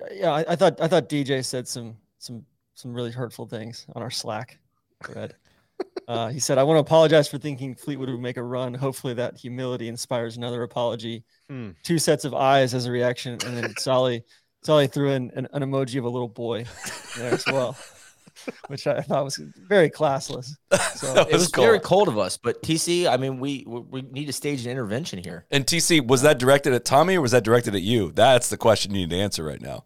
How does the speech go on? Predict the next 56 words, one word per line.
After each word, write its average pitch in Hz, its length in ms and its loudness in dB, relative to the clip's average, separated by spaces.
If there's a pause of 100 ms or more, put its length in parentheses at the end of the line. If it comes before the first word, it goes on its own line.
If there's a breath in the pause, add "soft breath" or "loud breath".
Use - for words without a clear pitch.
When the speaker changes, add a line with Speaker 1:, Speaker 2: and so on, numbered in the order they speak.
Speaker 2:
True. 90 300 -14 (220)
Speaker 3:
What 104 140 -4
do 104 60 0
you 98 60 -2
think? 104 320 -2 (1600)
You 113 60 0
know 143 160 6
what? 180 240 6
Doesn't 147 200 4
even 170 100 0
Speaker 1:
Maybe. 165 80 8
Speaker 3:
matter 196 120 8
what 113 120 6
you 101 80 2
think. 92 240 -2
If, 92 160 -6
if 104 200 -4
you 123 60 4
had 120 80 6
to 117 60 -2
think 139 220 0
about 143 240 6
it, 147 60 4
I 113 60 0
think 104 160 0
that 107 160 2
tells 120 220 2
the 127 80 -4
story 98 280 0
right 101 200 0
there. 85 240 -4 (1400 loud breath)
Um, 123 420 8
Speaker 1:
Um, 131 460 -6
Speaker 3:
my 147 200 6
coldest 160 420 4
moment 143 360 6
of 131 200 4
the 117 100 6
week, 123 460 2 (100)
uh, 101 440 8 (580 loud breath)
I 113 60 6
was 117 160 4
trying 214 240 6
to 196 80 2
do - 20 0
the 147 100 4
rough 127 260 4
calculations 110 680 2
of 95 120 -6
who 123 100 0
lit 113 220 -2
the 107 60 -14
most 95 280 0
money 101 180 0
on 101 140 0
fire. 98 320 6